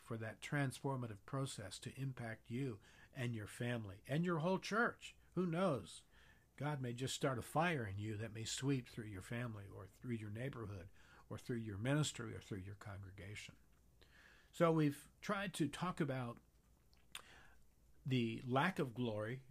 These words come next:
due to sin. All have sinned, and all are continually, what, destitute, and we feel it, of the glory of God.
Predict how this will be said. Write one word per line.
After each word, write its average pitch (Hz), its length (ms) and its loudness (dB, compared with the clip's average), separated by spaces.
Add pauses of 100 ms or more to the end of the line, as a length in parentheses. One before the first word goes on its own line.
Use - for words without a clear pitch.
(140)
due 120 200 4
to 104 80 -4
sin. 113 440 -4 (480)
All 170 280 12
have 120 200 4
sinned, 107 460 -2 (760)
and 123 240 0
all 160 440 12
are 113 220 2
continually, 120 960 0 (840)
what, 120 200 0 (180)
destitute, 139 920 4 (180)
and 117 180 -6
we 117 80 -4
feel 170 520 4
it, 92 100 -6
of 113 100 -8
the 117 80 -2
glory 117 420 -2
of 104 140 -8
God. 110 280 -2